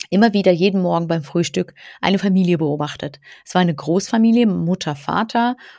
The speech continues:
und deren Kinder mit Partnern und teilweise Kindern. Und die haben sich immer morgens gef-, getroffen, war ein riesengroßer Tisch und die waren immer alle gu-, alle gut drauf und ich habe immer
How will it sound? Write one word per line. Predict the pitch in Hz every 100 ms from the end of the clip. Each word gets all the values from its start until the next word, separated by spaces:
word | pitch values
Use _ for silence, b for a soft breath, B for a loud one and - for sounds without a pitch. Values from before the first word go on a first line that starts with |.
| B
und | - 175 175 170
deren | 160 180 185 175 156
Kinder | - 208 220 233 226
mit | 185 202 - -
Partnern | - 160 226 220 214
und | 220 190 -
teilweise | 180 175 170 160
Kindern. | - 202 - - - B B B
Und | 180
die | 208
haben |
sich | 196 196 -
immer | 240
morgens | 226 208 220 220
gef-, | 185 - -
getroffen, | 196 180 - 269 - 220 220 202
war | 180
ein | 180
riesengroßer | 175 202 247 208 190 180
Tisch | 170 247 240 226 - B B B
und | 185
die | 170
waren | 175 180
immer | 175
alle | 175
gu-, | 151 147 143
alle | 170 170
gut | 165
drauf | - - 107 202 208
und | - 175 175
ich | -
habe | 180
immer | 175